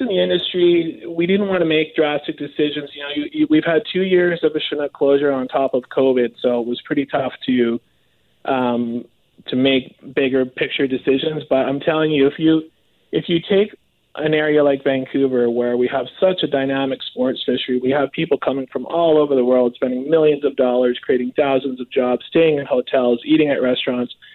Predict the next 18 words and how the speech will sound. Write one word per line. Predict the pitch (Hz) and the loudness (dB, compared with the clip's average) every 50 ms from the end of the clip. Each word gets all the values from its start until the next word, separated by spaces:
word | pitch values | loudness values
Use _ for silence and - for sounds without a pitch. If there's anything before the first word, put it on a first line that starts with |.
| - - - _ _ _ - | -20 -20 -20 _ _ _ -2
just | 156 151 151 - | -2 0 0 0
for | - 156 | 0 2
the | 147 147 | 2 2
opportunity | 147 147 147 156 - - 143 147 147 143 139 139 143 - | 2 0 -2 -4 -6 -4 -4 -4 -4 -4 -6 -8 -10 -6
to, | - 143 135 | -4 -2 -2
to, | 127 - - 131 127 - - | -2 -2 -6 -6 -6 -2 0
uh, | 139 135 131 127 | 0 0 2 0
hook | - 147 139 - | 0 -2 -4 -4
one | - - 135 139 139 147 143 - | -4 -2 0 0 0 0 -2 -2
Chinook | 151 147 143 - | -2 -2 -2 -2
a | 131 | 0
day. | 123 131 131 139 160 180 - - _ _ _ _ _ _ _ _ - | 2 2 4 2 2 0 -2 -10 _ _ _ _ _ _ _ _ -2
If | 160 147 156 | 0 0 2
that's | 170 - 175 - - | 2 0 0 -2 -2
taken | - 190 180 - 165 | -2 -4 -2 -4 -2
away | 147 139 143 147 156 160 - | -2 0 2 2 2 0 -2
from | 139 131 131 | -4 -6 -6
April | 131 139 - - 131 | -8 -4 -2 -2 -2